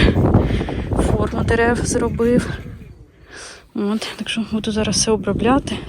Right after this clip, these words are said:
та фарбувати. Хочу наголосити, що я саме фарбую стовбури дерев, а не білю, тому що я використовую саме садову фарбу. До речі, в нас пройшли дощі, і ще проходять, як бачите, ця фарба не змивається,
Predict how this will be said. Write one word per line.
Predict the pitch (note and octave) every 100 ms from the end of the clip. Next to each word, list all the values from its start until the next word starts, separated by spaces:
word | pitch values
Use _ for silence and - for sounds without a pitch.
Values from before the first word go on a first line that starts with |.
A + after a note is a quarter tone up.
| -
та | A3
фарбувати. | - G3 F#3+ F#3 F3 - - - - - - - - - - _
Хочу | C4 B3 B3
наголосити, | A#3 A3+ A3+ A3+ D4 C4+
що | -
я | G#3 A3
саме | A3+ G#3+ G#3
фарбую | G3+ A3+ A3+ F#3+ G3 F3
стовбури | E3 - F#3+ F#3 F3+
дерев, | F3 F#3 G3+ G#3 -
а | G#3+
не | G#3+ F#3+
білю, | F#3+ F#3+ E3+ F3 -
тому | F3+ F3+
що | - -
я | F#3
використовую | F#3 - F#3 F#3 G#3+ A3
саме | A3 F#3+ G3+
садову | G3+ F#3 F3 F3+ F3+ -
фарбу. | E3 E3 D#3+ - -
До |
речі, | A3 A3+ A3
в |
нас | A3 A3+
пройшли | - A3 F#3+ A3+
дощі, | G#3+ G#3 - - F4 -
і | G#3+
ще | - C#4+
проходять, | B3 A3 G#3+ F#3 -
як | G3
бачите, | F#3+ A3+ - - G#3+ - - - - -
ця | - G3
фарба | - C4 A3
не | G3 G3 A3+
змивається, | G#3+ G#3 F#3 F3 E3+ F3 - F#3+